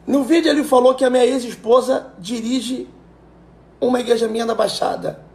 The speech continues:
Minha ex-esposa nem do meu ministério é. E, e são mais de duas mil pessoas que vêm nos nossos cultos. Hoje tinha lotação, tava gente do lado de fora no culto. Cada, cada vez que fala, a Bíblia diz que quanto mais batiam no povo de Israel,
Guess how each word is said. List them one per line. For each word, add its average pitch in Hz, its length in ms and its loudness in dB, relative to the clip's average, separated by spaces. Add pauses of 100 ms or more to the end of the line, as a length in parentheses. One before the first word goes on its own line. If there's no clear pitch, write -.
Minha 240 140 -2
ex-esposa 262 400 -2
nem 294 120 -2
do 302 60 -4
meu 262 140 -2
ministério 233 480 -2
é. 254 200 -2 (960)
E, - 240 -2
e 202 40 0
são 240 180 -2
mais 285 200 4
de 262 80 -8
duas 294 280 -4
mil 233 160 -10
pessoas 214 300 -8
que - 100 -18
vêm 214 100 -8
nos 202 100 -8
nossos 190 280 -10
cultos. - 320 -18
Hoje 233 320 2
tinha - 180 -8
lotação, 196 560 -6
tava 190 200 -4
gente 190 160 -10
do 202 80 -6
lado 240 120 2
de - 60 -10
fora - 540 -4 (520)
no 185 120 -10
culto. - 360 -12 (220)
Cada, 254 160 0
cada 247 220 0
vez 277 160 -2
que - 60 -18
fala, 226 180 4
a - 40 -2
Bíblia 240 220 0
diz 214 120 -8
que 208 80 -16
quanto 240 260 -6
mais 247 240 0
batiam 233 400 -4
no 208 100 -4
povo 196 300 -4
de 170 100 -12
Israel, 175 500 0